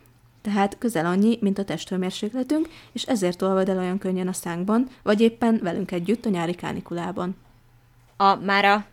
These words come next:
Speaker 2: kenyerekről szóló epizódunkban is emlegetett magyar élelmiszerkönyv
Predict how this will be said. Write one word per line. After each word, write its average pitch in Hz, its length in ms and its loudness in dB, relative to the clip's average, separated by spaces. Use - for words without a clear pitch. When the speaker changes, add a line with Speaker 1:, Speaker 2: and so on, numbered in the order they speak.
Speaker 2:
kenyerekről 202 840 0
szóló 196 680 0
epizódunkban 185 720 -2
is 170 160 -4
emlegetett 175 680 -4
magyar 208 280 0
élelmiszerkönyv 151 1000 -4